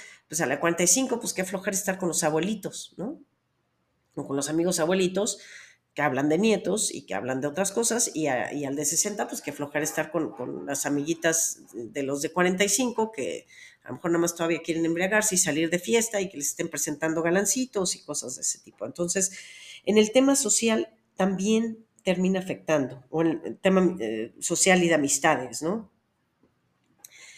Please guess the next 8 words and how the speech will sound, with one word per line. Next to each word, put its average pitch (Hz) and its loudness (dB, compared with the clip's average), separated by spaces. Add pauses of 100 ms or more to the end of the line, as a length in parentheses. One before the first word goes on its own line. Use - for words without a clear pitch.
(220)
Más 277 0
normalmente, 311 4
pues, 240 -8
las 202 -2
personas 233 -2
nos 240 -2
relacionamos 165 -2
con, - -10